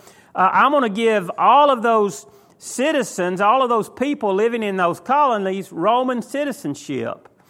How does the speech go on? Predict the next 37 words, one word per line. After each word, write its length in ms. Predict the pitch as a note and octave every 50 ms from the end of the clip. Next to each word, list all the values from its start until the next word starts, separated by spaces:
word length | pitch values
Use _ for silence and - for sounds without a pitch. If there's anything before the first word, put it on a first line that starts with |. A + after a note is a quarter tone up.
| _ _ - - _ _ _
So 240 | - - A3+ A3+ A3
when 120 | A3 A3
I 120 | A3+ B3 B3
give 200 | A3+ D4+ D#4 C#4+
them 160 | B3 A3 G#3
Roman, 480 | A3 A#3+ C4+ C#4 C4+ A#3+ A3 G#3 G3+
Roman 400 | - F#3+ G3+ A#3+ C4 C#4 B3+ G#3+
citizenship 1080 | F3+ - - C4 C#4+ C#4 - - F#3+ F3 - - - F#3+ F#3+ G3 G3 G3 F#3+ - - - - - _ _ -
in 200 | F#3+ G#3 A3+ A3
these 180 | A3 G#3 F#3+
settlements, 640 | - - - A#3+ C4+ D4+ D4 B3+ G3 F3+ F#3 F#3 F3+
not 240 | F#3 G#3+ A3+ B3+ B3+
only 220 | C4 B3 A#3+ G#3+
the 100 | F3+ F3
veterans, 600 | E3 F3 G#3+ B3 C#4 C4+ A#3 G3 F#3 F3+ F3+ D3
but 200 | - F3 F#3 F3+
those 340 | G3+ G#3+ A3+ A3+ G#3+ G3+ G#3 - - - - _
people 340 | - B3 C4+ A#3+ B3 A#3+ G#3+
that 200 | G#3 G3 - F3
were 260 | F3+ F3 E3+ F3 F3
in 140 | E3+ E3 D#3+
the, 160 | D#3+ D#3 D3 - - _ _
the, 440 | - E3 F3 - - E3+ F#3 F#3 F3+ -
are 180 | F#3 F#3+ F#3 F3+
kind 240 | G3 G#3+ A3+ A3+
of 80 | G#3 F#3
in 160 | G#3 G3+ F#3+
the 120 | F3+ E3+ D#3
hierarchy 800 | D3+ G#3 A#3 B3 B3 A#3+ A#3 A3+ A#3 A#3+ B3 A#3 A#3+ B3 A#3+ A3
there 260 | G3 G#3+ G#3+ A3 A3
in 140 | G#3+ G3 F#3
the, 280 | F3 D#3+ D#3 D3+ - - - - _ _ -
the, 340 | D#3 E3+ E3+ E3 D#3 - -
the 120 | D#3+ E3+
regional 540 | E3 E3 F#3+ A3+ B3+ C4 A3 A3+ G#3+ A3 G#3
cities 600 | E3 - - A#3 B3 B3+ B3+ B3+ B3+ B3 A#3 F#3 G3
and, 260 | F3 E3 D#3+ D#3